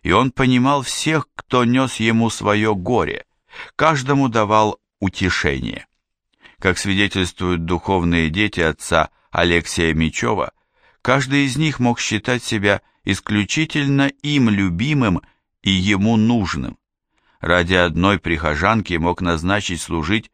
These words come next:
вторую обедню. Дурылин как-то позвал на литургию к отцу Алексию художника Нестерова, тогда ещё незнакомого с батюшкой. Тот отстоял службу, пил чай с отцом Алексием,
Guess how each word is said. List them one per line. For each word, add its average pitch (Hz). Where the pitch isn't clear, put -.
вторую 95
обедню. 98
Дурылин 151
как-то 139
позвал 107
на 98
литургию 95
к -
отцу 104
Алексию 90
художника 131
Нестерова, 90
тогда 80
ещё 113
незнакомого 113
с 76
батюшкой. -
Тот 92
отстоял 85
службу, 90
пил 135
чай 110
с -
отцом 110
Алексием, 98